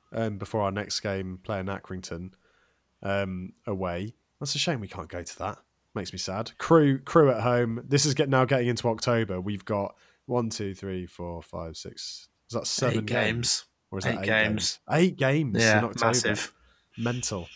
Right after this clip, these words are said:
Speaker 1: Including a J P T thing within there, maybe a couple of those. So you've got Crewe at home, Bristol Rovers at home, Gillingham away, Peterborough away, M K Dons at home, Wankers at home,
Speaker 2: <laughs>
Speaker 1: Charlton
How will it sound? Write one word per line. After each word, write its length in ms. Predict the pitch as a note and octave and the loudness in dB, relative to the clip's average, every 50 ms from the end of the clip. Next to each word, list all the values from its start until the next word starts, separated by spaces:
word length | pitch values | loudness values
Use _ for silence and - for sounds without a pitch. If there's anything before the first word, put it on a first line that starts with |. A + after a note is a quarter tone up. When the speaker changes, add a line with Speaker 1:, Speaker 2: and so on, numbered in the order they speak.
| - - - - - _ _ _ - _ _ _ _ _ _ - - | -20 -20 -20 -20 -20 _ _ _ -20 _ _ _ _ _ _ -12 -4
Speaker 1:
Including 680 | - D3 C3 - - D#3+ D#3+ D3+ D3+ D3 C#3 C3+ B2+ C3 | -2 -2 2 4 8 8 10 10 12 12 10 10 8 6
a 100 | B2+ B2+ | 2 2
J 220 | - C3+ B2+ B2+ A#2+ | 2 4 4 4 4
P 160 | B2 A#2+ A2+ | 2 0 -2
T 500 | - - B2+ B2 A#2 A2+ G#2+ G#2+ G#2 - _ _ - - - _ _ _ | 0 0 0 2 2 0 -2 -4 -6 -10 _ _ -20 -20 -20 _ _ _
thing 340 | - - A#2 A2+ A2 G#2 G2+ | -6 -2 -2 0 0 0 -2
within 280 | G#2+ G#2+ G#2+ G#2 G2+ | -2 -2 -2 -2 -2
there, 160 | G2+ G2+ G2+ G2+ | -2 -4 -2 -2
maybe 260 | G#2+ G#2 G2+ G2 F#2+ | -2 -4 -4 -4 -6
a 40 | F#2 | -6
couple 280 | - - G#2+ - G2 F#2+ | -4 -6 -6 -4 -6 -6
of 60 | F2+ | -6
those. 260 | F2+ F2 E2+ F2 - | -6 -8 -8 -6 -4
So 120 | - - | -4 -4
you've 180 | G#2 G2 G2+ - | -4 -4 -4 -2
got 220 | - G#2+ G2+ - | -4 -4 -4 -4
Crewe 540 | - - - D3 C3 B2+ B2 A#2+ A#2 A2+ A2 - _ _ _ _ _ - | -2 2 4 6 6 6 6 6 4 2 -2 -4 _ _ _ _ _ -8
at 140 | A2+ G#2+ F#2 | -6 -4 -2
home, 320 | G2 A2+ A2+ A2 G#2+ G2+ F#2+ | 0 0 0 0 0 -2 -4
Bristol 320 | G#2 A2+ A2 - - G#2 | -2 -2 -2 -2 -4 -4
Rovers 420 | G2+ G2+ G#2 G#2 G2 G#2 G2+ - | -2 -2 -2 -2 -4 -4 -4 -4
at 80 | G2 D#2+ | -6 -6
home, 360 | F#2 G#2+ G#2 G2+ G2+ G2+ G2 G2 | -4 -4 -4 -4 -4 -4 -6 -4
Gillingham 420 | - A#2+ A2+ G#2+ G2+ G#2 F#2+ F#2+ | -4 -2 -2 -2 -4 -6 -6 -6
away, 440 | F#2+ G2 G2+ G2+ G2+ G2 G2 G2 G2 | -6 -6 -4 -4 -4 -4 -4 -6 -6
Peterborough 540 | - - A#2+ A2+ G#2 G2+ G#2 G#2+ G2+ G2 F#2+ | -6 -6 -4 -4 -4 -4 -4 -6 -4 -4 -4
away, 500 | F#2+ G2+ G2+ G2 F#2+ F#2+ F#2+ F#2+ F#2+ - _ _ _ _ _ _ _ _ - - | -4 -4 -4 -4 -4 -4 -6 -6 -8 -12 _ _ _ _ _ _ _ _ -8 -8
M 100 | A2+ G2 | -8 -6
K 180 | - G2+ G2 F#2+ | -6 -6 -6 -4
Dons 320 | - G#2 G#2 G2 F#2 G2+ | -2 -4 -4 -4 -4 -6
at 80 | F#2 D#2+ | -8 -6
home, 440 | F#2 G#2 G2+ G2+ G2 G2 F#2 F#2 F#2 - _ _ _ _ _ _ _ _ _ _ _ _ | -4 -4 -4 -2 -4 -4 -6 -8 -10 -14 _ _ _ _ _ _ _ _ _ _ _ _
Wankers 600 | G#2+ A2 A2 A2 G#2 F#2+ - A2 G2+ G2 F#2 G#2 | -4 -2 -2 -2 -2 -4 -4 -4 -4 -4 -4 -4
at 80 | F#2 E2 | -4 -4
home, 920 | F#2+ G#2 G2+ G2+ G2 - - - - A3+ - - D#4+ - - D#4+ D4 D4+ - | -4 -4 -2 0 0 2 4 8 8 8 8 8 6 6 6 6 4 4 4
Speaker 2:
<laughs> 20 | |
Speaker 1:
Charlton 480 | - - C#3 A#2+ A#2 A2+ A2+ A2 A2 | 0 2 2 4 4 2 0 -2 -4